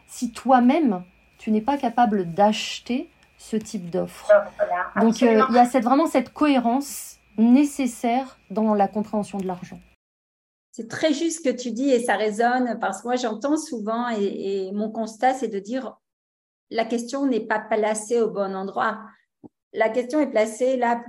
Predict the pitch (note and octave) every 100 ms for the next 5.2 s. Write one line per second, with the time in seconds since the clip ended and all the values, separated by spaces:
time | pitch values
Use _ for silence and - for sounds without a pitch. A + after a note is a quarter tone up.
0 | - G#3 G3 A#3+ A3+ G#3 F#3 F#3+ G#3 G#3+
1 | A3 A3 B3 G3 - F#3 G3 G3+ G#3 A3+
2 | A#3 A#3 G3+ G#3 G3+ F#3+ G3+ - - G3+
3 | G3 F#3+ F#3+ G#3+ A3 A3+ B3+ A#3+ G3 F#3
4 | F#3 F#3 F#3 F#3+ G3+ B3 A#3+ G#3 F3 G3+
5 | B3+ C4+